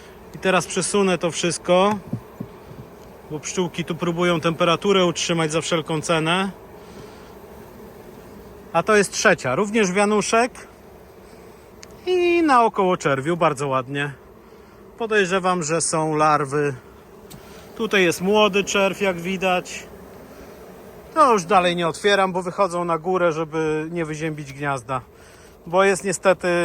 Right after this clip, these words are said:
no, jakieś dwanaście. Słońca nie ma. Cóż, takie życie. Swoją drogą to słyszałem, że to jest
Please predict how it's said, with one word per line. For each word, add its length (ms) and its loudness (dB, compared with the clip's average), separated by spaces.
no, 160 2
jakieś 760 -2
dwanaście. 640 0
Słońca 440 2
nie 160 0
ma. 200 -2
Cóż, 400 -8
takie 260 -4
życie. 300 -14
Swoją 360 2
drogą 340 6
to 100 -2
słyszałem, 440 2
że 120 -8
to 100 0
jest 280 0